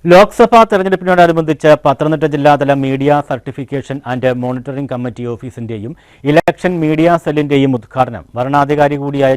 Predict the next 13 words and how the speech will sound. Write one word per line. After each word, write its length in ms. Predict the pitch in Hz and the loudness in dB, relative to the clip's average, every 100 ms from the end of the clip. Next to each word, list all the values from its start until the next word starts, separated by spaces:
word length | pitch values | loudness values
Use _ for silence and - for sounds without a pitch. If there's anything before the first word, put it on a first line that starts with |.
| 131 | -2
ജില്ലാ 180 | 127 131 | -6 -6
കളക്ടർ 340 | 139 127 127 123 120 | -6 -6 -6 -10 -10
എസ് 140 | 120 _ | -14 _
പ്രേംകൃഷ്ണൻ 540 | 127 123 131 135 - 98 | -10 -8 -8 -12 -14 -14
നിർവഹിച്ചു. 440 | 87 - - - _ _ _ _ - | -14 -18 -20 -20 _ _ _ _ -10
കളക്ടറേറ്റിലെ 560 | 127 123 135 127 127 139 123 | -6 -6 -8 -10 -8 -6 -2
ജില്ലാ 180 | 135 139 | 0 0
ഇൻഫർമേഷൻ 560 | 127 147 143 147 139 147 | -2 -8 -6 -6 -4 -6
ഓഫീസിലാണ് 540 | 139 151 139 143 107 80 - - - 135 | -4 -4 -2 0 -2 -4 -16 -18 -2 0
എം 80 | 147 - | 0 2
സി 80 | 170 | 4
എം 80 | 170 | 2
സി 100 | - | 0